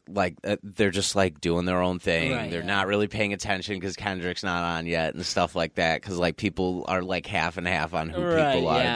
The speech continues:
Speaker 1: Like, they don't know. So, uh, I can't remember what J-Rock was performing, but he was, he was performing a good set.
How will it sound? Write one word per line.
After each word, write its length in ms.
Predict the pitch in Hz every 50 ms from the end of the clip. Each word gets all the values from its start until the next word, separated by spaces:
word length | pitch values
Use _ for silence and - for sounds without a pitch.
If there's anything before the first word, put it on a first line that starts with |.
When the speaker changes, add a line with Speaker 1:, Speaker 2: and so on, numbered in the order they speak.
| -
Speaker 1:
Like, 100 | - 117
they 80 | - 85
don't 360 | 71 - 87 78 80 82 -
know. 320 | - 78 78 76 78 82 - - - - - - - - - - - _ _ _ _ _ _ _ _ -
So, 520 | - - - 135 123 117 110 104 101 104 - -
uh, 300 | 101 101 104 98 95 90 -
I 60 | 107
can't 240 | - - 113 113 110
remember 320 | 107 110 110 107 107 101
what 160 | 98 98 92
J-Rock 480 | - 98 87 90 87 85 82 82 80 -
was 140 | 87 82 -
performing, 580 | - 80 - - 80 76 73 71 67 64 64
but 260 | 71 - 107 101 -
he 180 | - 117 - 135
was, 200 | 139 143 139 -
he 220 | - - 127 120
was 120 | 127 123 -
performing 540 | - 120 110 - 143 156 185 202 185 127 98
a 60 | 87
good 180 | 73 92 87
set. 380 | 82 - - 101 92 82 67 -